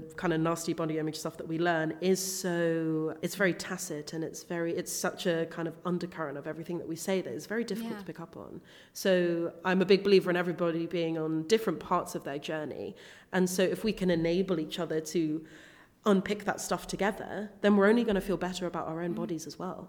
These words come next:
Speaker 1: Everybody
Speaker 2: Absolutely.
Speaker 1: benefits.
Speaker 2: So how would you say that your time at Channing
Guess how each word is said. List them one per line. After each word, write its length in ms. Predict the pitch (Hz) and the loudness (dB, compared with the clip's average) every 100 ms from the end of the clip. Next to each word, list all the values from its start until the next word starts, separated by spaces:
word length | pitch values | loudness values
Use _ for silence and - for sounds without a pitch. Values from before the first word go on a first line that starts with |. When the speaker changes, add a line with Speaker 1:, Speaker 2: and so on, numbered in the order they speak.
| - 190 | -10 -4
Speaker 1:
Everybody 320 | 220 196 180 | -2 -2 -2
Speaker 2:
Absolutely. 240 | 214 214 | -2 -4
Speaker 1:
benefits. 320 | - 165 - - - - - | -6 -12 -14 -20 -20 -20 -6
Speaker 2:
So 140 | 285 | -2
how 180 | 285 403 | 2 2
would 140 | 440 - | 0 -2
you 80 | 302 | -2
say 380 | - 269 247 | 0 0 0
that 400 | 226 202 - - - | 0 -2 -4 -8 -8
your 180 | 214 202 | -6 -6
time 380 | - 226 208 185 | -4 -2 -2 -2
at 180 | - - | -8 -4
Channing 560 | - 214 180 156 - | 0 0 -2 -6 -8